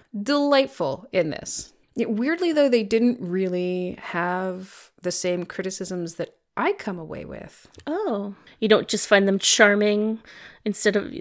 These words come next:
Speaker 2: charming, more charming than funny?
Speaker 1: You know, I
Speaker 2: And innocent.
Speaker 1: I do to a certain
Speaker 2: Goofballs.
Speaker 1: extent.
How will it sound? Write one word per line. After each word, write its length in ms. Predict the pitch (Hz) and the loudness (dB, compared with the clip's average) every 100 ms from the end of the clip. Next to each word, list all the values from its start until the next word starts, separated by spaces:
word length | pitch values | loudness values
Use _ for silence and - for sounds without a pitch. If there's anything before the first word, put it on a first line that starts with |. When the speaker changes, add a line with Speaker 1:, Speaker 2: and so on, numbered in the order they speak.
| - - - 214 | -12 -16 -18 -4
Speaker 2:
charming, 460 | 262 247 247 240 233 | 6 6 6 4 6
more 140 | 269 | 6
charming 400 | 302 302 294 277 | 6 4 4 4
than 160 | 254 233 | 2 2
funny? 480 | - 285 214 165 196 _ _ - - | 0 0 0 -4 -10 _ _ -12 2
Speaker 1:
You 160 | 254 | 6
know, 240 | 277 339 349 | 6 6 6
I 100 | 247 | 6
Speaker 2:
And 100 | 226 | 8
innocent. 680 | 262 285 - 170 151 - - _ - | 8 6 6 0 0 -8 -12 _ 2
Speaker 1:
I 220 | 262 202 - - | 4 2 -4 2
do 260 | 277 370 - | 4 4 2
to 160 | 311 | 4
a 80 | 269 | 6
certain 340 | 277 226 185 165 | 8 6 6 4
Speaker 2:
Goofballs. 140 | 147 | 4
Speaker 1:
extent. 640 | 147 349 392 415 - - | 0 2 2 2 -6 -10